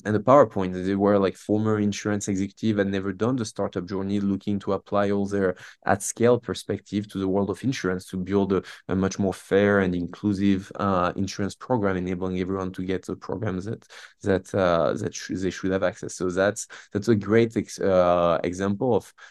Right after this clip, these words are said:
of some fantastic local, um,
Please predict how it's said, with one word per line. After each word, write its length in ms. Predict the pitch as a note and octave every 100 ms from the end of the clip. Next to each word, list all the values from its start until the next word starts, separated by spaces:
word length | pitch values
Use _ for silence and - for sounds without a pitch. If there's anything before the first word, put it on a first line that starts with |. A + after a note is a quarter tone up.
| _
of 140 | F2+ F2+
some 580 | - - A2+ G#2+ G#2+ G2 - _ _
fantastic 840 | - G2 G2 G#2+ G2+ - G#2+ G#2 -
local, 800 | F#2+ G2 G2+ - G2+ G2 G2 G2+ -
um, 760 | G2 F#2+ F#2 F2 F2 E2+ D#2+